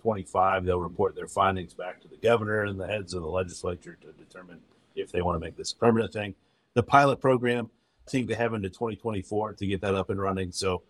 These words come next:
depending on, you know, what county you're in or, or your member's in, you know, that may be popping up sooner rather than later in some other counties.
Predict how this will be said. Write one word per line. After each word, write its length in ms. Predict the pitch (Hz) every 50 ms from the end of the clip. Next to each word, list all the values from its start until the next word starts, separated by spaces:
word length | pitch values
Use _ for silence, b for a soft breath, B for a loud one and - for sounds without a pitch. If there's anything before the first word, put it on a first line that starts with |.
| _ _ _ _ -
depending 320 | - - 135 127 123 117
on, 220 | 117 113 110 110
you 100 | 107 123
know, 80 | 113 101
what 200 | 98 113 101 -
county 320 | - 127 120 120 123 120
you're 180 | 117 113 113 113
in 320 | 117 117 117 113 113 113
or, 160 | 110 110 101 -
or 80 | 113 98
your 160 | 95 92 92
member's 380 | 101 113 117 107 110 101 101
in, 340 | 110 110 107 110 110 107 104 98 _ -
you 60 | 95
know, 60 | 90
that 200 | 92 95 95 85
may 140 | 92 95 95
be 160 | 90 92 - -
popping 400 | - 104 101 92 - 98 92 90
up 220 | 92 92 92 90 - -
sooner 220 | - - 107 95 90
rather 200 | 90 92 92 95
than 80 | 90
later 260 | 90 90 92 92 92
in 120 | 90 87 85
some 160 | - - 87
other 160 | 90 92 85
counties. 540 | 82 - - 82 80 80 82 - - - -